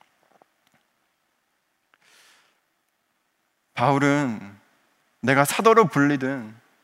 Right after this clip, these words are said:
내가 일꾼으로 불리든 아니면 종으로 불리든 그것이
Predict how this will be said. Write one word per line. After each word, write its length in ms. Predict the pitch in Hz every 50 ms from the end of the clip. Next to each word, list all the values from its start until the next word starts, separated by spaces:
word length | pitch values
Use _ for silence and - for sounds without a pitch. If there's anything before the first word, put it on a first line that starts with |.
| _ _ _ _ _ _ -
내가 200 | 156 175 208 202
일꾼으로 500 | 196 208 208 - - 254 254 254 247 190
불리든 720 | 156 180 185 185 175 165 175 185 170 135 123 120 120 120 _ _ _ _ _ _ -
아니면 540 | 135 143 147 165 170 185 190 185 156 127 120 - - - - _ _
종으로 500 | - - - 175 190 208 214 202 208 208
불리든 600 | 147 156 170 165 160 139 165 170 156 135 120 120 - _ _ _ _ _ _ _ _
그것이 400 | - - 185 180 - 202 185